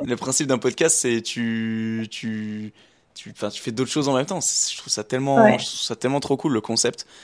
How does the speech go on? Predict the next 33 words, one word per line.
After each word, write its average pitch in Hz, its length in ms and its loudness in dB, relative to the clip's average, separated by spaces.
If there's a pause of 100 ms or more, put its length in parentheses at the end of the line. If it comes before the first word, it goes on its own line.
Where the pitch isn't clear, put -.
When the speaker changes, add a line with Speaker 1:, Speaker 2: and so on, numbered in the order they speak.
(160)
Speaker 1:
C'est 143 160 -4
t'apprends, 127 360 2
tu - 120 -6
fais 117 80 -8
d'autres 107 160 -4
choses 123 180 -4
en - 20 -2
même 107 180 -4
temps, 107 280 -6
euh, - 60 -10
conduire, 104 540 -6
euh, 85 220 2
Speaker 2:
Ouais. - 140 12 (360)
Speaker 1:
même 104 180 0
Speaker 2:
Ouais. 104 40 2
Speaker 1:
manger, 107 580 0
euh, 92 360 -10
faire 110 160 -6
la 110 80 -4
cuisine, 98 480 -10
ce 95 100 -14
que - 100 -20
tu - 160 -16
veux, 90 180 -10 (100)
euh. - 320 -16 (720)
Speaker 2:
Sur - 140 8
les 220 80 12
Speaker 1:
Et - 20 10
du 208 60 6
Speaker 2:
trajets 240 280 10
et 247 60 6
tout, 269 140 2
moi, 254 100 6